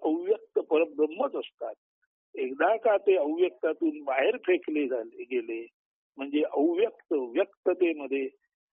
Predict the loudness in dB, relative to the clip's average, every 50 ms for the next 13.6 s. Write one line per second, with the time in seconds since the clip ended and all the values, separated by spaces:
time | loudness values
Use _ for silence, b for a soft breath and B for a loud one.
0 | _ -10 -8 -6 -6 -6 -6 -8 -12 _ _ 0 0 2 4 2 2 2 0 -2
1 | -2 -6 -6 -8 -12 -14 _ _ _ _ _ _ _ _ _ _ -10 -4 0 0
2 | 0 0 -2 -8 -16 -20 _ _ _ -20 -20 _ _ _ -20 _ _ 0 2 4
3 | 4 4 2 0 -2 0 2 2 4 4 4 4 4 4 2 0 -2 -4 -4 -6
4 | -4 -4 -4 -4 -6 -8 -12 _ _ _ _ _ _ _ _ _ _ _ _ _
5 | _ -16 -10 -8 -8 -4 0 0 2 2 0 -4 -6 -8 -8 -8 -10 -12 -10 -10
6 | -10 -12 -14 _ _ _ _ _ _ _ _ _ _ -2 0 0 0 0 2 2
7 | 2 2 2 -2 -4 -2 -2 -4 -2 0 2 2 2 2 0 -2 -2 -4 -4 -2
8 | -2 -6 -6 -6 _ _ -8 0 2 2 2 2 0 -4 -8 -8 -8 -8 -10 -10
9 | -14 _ _ _ _ _ _ _ _ -4 -4 -2 -4 -8 -6 -6 -4 -2 -2 -2
10 | -2 0 2 2 2 0 -2 -4 -6 -6 -6 _ _ _ _ _ _ _ _ _
11 | _ _ 0 0 0 0 -2 -6 -4 -4 -4 -4 -4 -2 0 2 2 2 2 2
12 | 4 4 6 6 4 2 0 -2 0 0 0 0 0 -2 -4 -6 -4 0 0 0
13 | 0 -2 _ _ -2 0 0 0 0 -2 -4 -4